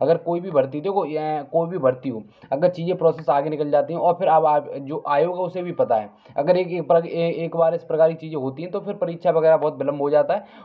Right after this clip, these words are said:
और कहीं ना कहीं जो छवि खराब होती है आयोग की।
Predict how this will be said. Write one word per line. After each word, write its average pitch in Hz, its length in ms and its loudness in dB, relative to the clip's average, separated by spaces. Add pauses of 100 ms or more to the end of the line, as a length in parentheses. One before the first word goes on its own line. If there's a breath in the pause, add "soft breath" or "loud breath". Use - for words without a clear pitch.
और 185 180 4
कहीं 175 180 -4
ना 185 60 -8
कहीं 202 320 -8
जो 170 140 -6 (1080)
छवि 165 260 0
खराब 170 260 4
होती 147 240 -6
है 123 100 0
आयोग 113 240 0
की। - 180 -20